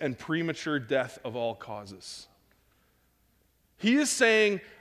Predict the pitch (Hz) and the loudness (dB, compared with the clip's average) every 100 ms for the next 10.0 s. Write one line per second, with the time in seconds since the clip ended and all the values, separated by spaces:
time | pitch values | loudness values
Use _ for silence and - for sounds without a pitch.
0 | - - - 165 254 240 135 240 240 226 | -20 -20 6 10 10 8 4 4 8 8
1 | 214 - 202 185 196 185 139 110 - 170 | 6 8 10 12 12 10 6 0 -2 8
2 | 214 233 196 185 214 185 160 127 - - | 10 10 4 8 12 12 10 6 -10 -16
3 | - - - 233 208 208 180 160 156 160 | -8 -6 8 8 10 10 12 12 8 4
4 | 196 226 190 196 180 214 196 180 151 - | 4 2 4 4 6 6 6 4 0 0
5 | - - - 180 202 254 262 185 214 226 | -10 -16 0 4 8 10 10 8 6 8
6 | 277 - 285 269 269 - - - 151 156 | 8 6 2 2 -2 -6 -16 -16 -2 8
7 | 208 226 233 202 196 208 196 170 165 233 | 12 12 12 12 12 10 8 10 10 8
8 | - 220 226 240 247 202 190 208 196 165 | 6 6 8 8 6 8 6 10 10 10
9 | 151 190 208 156 180 202 - 151 147 | 10 8 8 8 8 8 6 4 4